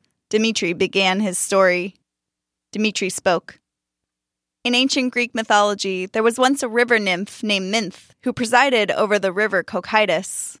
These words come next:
one of the five rivers that surrounds the kingdom of the underworld, each coming from a different corner of the earth.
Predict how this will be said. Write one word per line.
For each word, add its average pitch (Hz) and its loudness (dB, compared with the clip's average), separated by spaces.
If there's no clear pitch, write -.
one 240 4
of 233 0
the 220 2
five 208 4
rivers 202 0
that 190 0
surrounds 202 0
the 190 -4
kingdom 208 -2
of 175 -2
the 170 -2
underworld, 156 0
each - 0
coming 208 2
from 190 -4
a 180 2
different 214 -2
corner 196 4
of 156 -2
the 160 -4
earth. 185 0